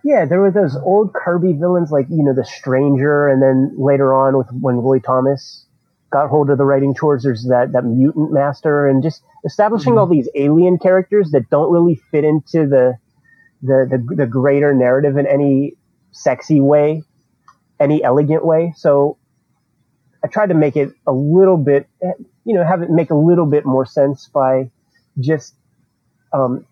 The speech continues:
Speaker 1: injecting the Phoenix Force in there early to give these aliens a reason to come to Earth, um, and, and interacting with the, with the X-Men.
Speaker 2: Makes sense.
Speaker 1: Yeah, it's just like a weird puzzle.
Speaker 2: You're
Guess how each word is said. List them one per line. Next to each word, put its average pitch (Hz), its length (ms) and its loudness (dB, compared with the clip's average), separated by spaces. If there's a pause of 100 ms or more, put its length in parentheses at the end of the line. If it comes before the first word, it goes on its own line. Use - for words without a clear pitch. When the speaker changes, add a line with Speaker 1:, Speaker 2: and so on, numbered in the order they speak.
Speaker 1:
injecting 175 420 0
the 143 80 -2
Phoenix 147 360 -4
Force 170 220 -2
in 165 100 2
there 151 160 2
early 143 640 0 (240)
to 156 100 -2
give 165 460 0 (960)
these 135 200 0
aliens 147 380 0
a 123 60 -2
reason 135 340 2
to 127 60 2
come 131 240 -2
to 123 140 -2
Earth, - 320 -6 (600)
um, 120 380 -8
and, 131 340 -6
and 139 260 -6 (120)
interacting 127 580 -2
with 131 140 -10
the, 143 240 -10 (680)
with 120 100 -12
the 131 180 -4
X-Men. 131 520 -6 (440)
Speaker 2:
Makes - 220 -18
sense. - 340 -12 (100)
Speaker 1:
Yeah, 262 180 2
it's 247 140 -8
just - 140 -14
like - 100 -2
a 185 60 0
weird 156 260 0
puzzle. 123 640 -4 (300)
Speaker 2:
You're 233 240 -4